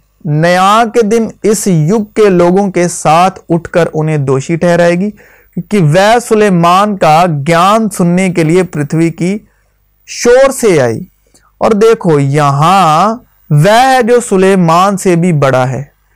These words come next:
सुलेमान से भी बुद्धिमान है यीशु मसीह,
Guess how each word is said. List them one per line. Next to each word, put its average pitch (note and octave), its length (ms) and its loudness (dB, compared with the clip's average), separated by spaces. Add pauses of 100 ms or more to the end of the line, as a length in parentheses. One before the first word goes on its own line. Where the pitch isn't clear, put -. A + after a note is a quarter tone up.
(240)
सुलेमान G3 720 0
से A#3+ 180 0
भी A3 140 0
बुद्धिमान F#3 680 0
है F#3+ 400 -2 (340)
यीशु F#3+ 480 0
मसीह, D3 500 -4